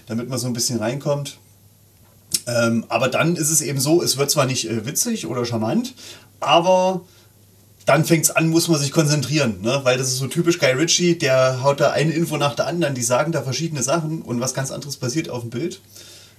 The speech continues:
Ne? Und da muss man eben dann immer so am Ball bleiben, sag ich mal.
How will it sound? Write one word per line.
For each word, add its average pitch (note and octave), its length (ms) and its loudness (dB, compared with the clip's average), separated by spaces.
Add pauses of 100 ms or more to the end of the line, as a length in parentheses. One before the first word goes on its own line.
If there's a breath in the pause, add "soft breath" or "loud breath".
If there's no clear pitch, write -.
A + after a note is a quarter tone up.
(140)
Ne? C3 320 -2 (100)
Und B2+ 220 -4
da B2 140 6
muss C3+ 180 -4
man D3+ 140 0
eben C#3 160 -2
dann B2+ 160 -2
immer C3+ 160 -4
so C3 180 -2
am A#2+ 100 0
Ball A#2+ 200 0
bleiben, G#2+ 320 -2
sag G2+ 200 -6
ich G2+ 80 -10
mal. G2 280 -6